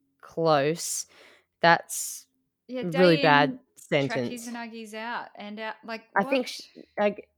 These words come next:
Speaker 1: I guess she meant day in and day out, whether
Speaker 2: He,
Speaker 1: you're
Speaker 2: of
Speaker 1: wearing
Speaker 2: course,
Speaker 1: trackies
Speaker 2: of course that's
Speaker 1: and
Speaker 2: what he
Speaker 1: u-,
Speaker 2: meant, but
Speaker 1: Uggies.
Speaker 2: what the fuck? And then he gives her the fucking rose quartz crystal, and she's like, "You're giving this to me?"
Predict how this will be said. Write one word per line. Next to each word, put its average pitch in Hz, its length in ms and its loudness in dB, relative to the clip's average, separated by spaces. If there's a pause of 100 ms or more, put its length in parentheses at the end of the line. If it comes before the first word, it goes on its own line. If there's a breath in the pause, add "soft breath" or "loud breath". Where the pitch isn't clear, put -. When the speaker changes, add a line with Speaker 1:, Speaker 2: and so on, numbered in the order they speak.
(100)
Speaker 1:
I 202 80 0
guess 196 360 -4
she 214 120 0
meant 196 260 2
day 160 260 2
in 160 80 0
and 151 160 0
day 147 300 4
out, 139 240 4
whether 143 240 -2
Speaker 2:
He, 139 80 -2
Speaker 1:
you're 139 120 0
Speaker 2:
of 131 40 -4
Speaker 1:
wearing 135 400 0
Speaker 2:
course, 262 380 -4
Speaker 1:
trackies - 420 -8
Speaker 2:
of 233 180 -10
course 262 260 -4
that's 220 200 -2
Speaker 1:
and 151 80 -2
Speaker 2:
what 143 80 2
he 175 80 -2
Speaker 1:
u-, 175 60 0
Speaker 2:
meant, 170 240 0 (160)
but 190 140 -2
Speaker 1:
Uggies. 131 120 -10
Speaker 2:
what 247 280 -4
the 208 100 -4
fuck? 240 480 0
And 269 120 4
then 277 80 4
he 294 140 2
gives 285 320 0
her 311 140 2
the 285 100 0
fucking 247 480 0
rose 214 320 4
quartz 247 380 2
crystal, 208 640 0
and 240 140 0
she's 233 220 -2
like, 240 220 0
"You're 240 140 0
giving 208 340 -4
this 349 220 -2
to 381 100 2
me?" 359 180 2